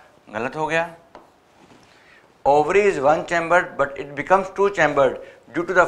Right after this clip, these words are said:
formation of false septum, यानी आभासीय पट की वजह से। तो स्टेटमेंट सही है। एग्जांपल क्या है, mustard and argemone, ये भी सही है। तो not true का आंसर हो गया आपका फर्स्ट हो गया, यानी बीजांड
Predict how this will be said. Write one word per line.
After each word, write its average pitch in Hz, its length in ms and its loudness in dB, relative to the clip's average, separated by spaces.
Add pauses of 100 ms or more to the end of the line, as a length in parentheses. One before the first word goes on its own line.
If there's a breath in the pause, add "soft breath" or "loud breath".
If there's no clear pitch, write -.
formation 139 400 -4
of 175 140 0 (320)
false 147 300 6
septum, 135 300 -4
यानी 131 300 -4 (120)
आभासीय 123 580 0 (400 loud breath)
पट 185 160 4
की 165 140 -4
वजह 120 240 -2
से। 110 180 -8 (340 loud breath)
तो - 60 -18
स्टेटमेंट 113 380 -14
सही 139 240 -4
है। 160 300 -4 (280 loud breath)
एग्जांपल 131 400 -4
क्या 156 140 0
है, 143 220 -2
mustard 135 420 -6
and 127 120 -6
argemone, 127 420 0 (420 loud breath)
ये 110 60 -16
भी 120 100 -12
सही 147 240 -6
है। 160 420 -4 (260 loud breath)
तो 107 100 -12
not 143 280 -2
true 160 180 -8
का 147 100 0
आंसर 143 240 -4
हो 135 80 -4
गया 135 140 -4
आपका 151 280 -8 (420)
फर्स्ट - 260 -8
हो - 80 -16 (100)
गया, - 100 -20 (720 soft breath)
यानी 139 360 -10 (380 soft breath)
बीजांड 123 500 0